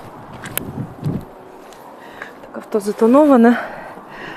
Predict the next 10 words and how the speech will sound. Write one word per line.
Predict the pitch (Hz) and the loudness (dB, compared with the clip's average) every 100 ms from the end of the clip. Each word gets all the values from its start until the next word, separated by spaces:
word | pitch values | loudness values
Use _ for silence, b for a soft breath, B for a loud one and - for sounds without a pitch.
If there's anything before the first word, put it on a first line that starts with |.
| B - - | B -14 0
мені | 220 226 226 | 4 6 6
не | 226 | 6
видно, | 220 311 294 247 | 6 4 6 6
можливо, | 233 226 262 240 | 4 6 6 6
вам | 233 240 | 4 4
буде | 220 214 | 4 2
видно. | 233 302 294 269 262 B - B B B B B B B B B B B B B - | 4 4 6 4 2 B -20 B B B B B B B B B B B B B -4
І | |
не | 226 226 226 | 0 2 2
бачу | 185 196 - - | -2 -10 -12 -16